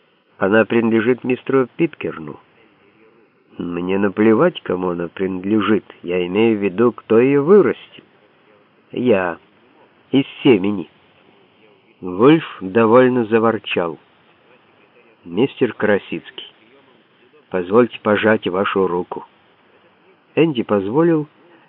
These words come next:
а затем направился в следующее отделение с умеренной температурой.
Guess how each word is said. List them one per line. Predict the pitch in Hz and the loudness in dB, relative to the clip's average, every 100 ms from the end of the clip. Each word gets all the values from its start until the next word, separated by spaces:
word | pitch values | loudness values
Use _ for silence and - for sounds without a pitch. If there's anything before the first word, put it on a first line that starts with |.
| _ _ _ _ - | _ _ _ _ -4
а | |
затем | 101 107 160 | -2 0 2
направился | 135 113 143 151 - 143 | 2 2 0 0 -2 -6
в | - | -4
следующее | 101 107 98 92 - 92 | 2 2 2 -4 -2 -4
отделение | 85 90 92 90 87 - | -4 -4 -2 -2 -6 -2
с | |
умеренной | 131 120 107 95 92 85 | 0 2 2 0 -4 -8
температурой. | 92 87 85 87 82 82 | -8 -8 -8 -8 -10 -14